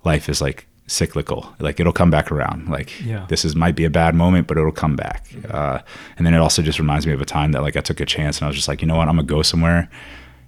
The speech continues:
Speaker 1: and just, like, I'm gonna do it."
Speaker 2: Yeah.
Speaker 1: Like, I'm just gonna, like, "All right, whatever. I'm leaving." Like, I booked that flight on, like, Tuesday and left on Thursday.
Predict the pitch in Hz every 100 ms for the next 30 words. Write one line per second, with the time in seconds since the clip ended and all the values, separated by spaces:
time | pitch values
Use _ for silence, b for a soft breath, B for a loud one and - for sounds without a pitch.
0 | - 80 73 - 67 - - 80 71 71
1 | 65 - - 113 113 71 - 78 76 82
2 | 73 - - - - 87 69 - 80 71
3 | 78 78 65 - - 85 85 82 80 73
4 | 85 80 - - 78 - 80 78 76 71
5 | - _ B B B - 98 80 78 71
6 | 73 73 - 67 71 67 67 -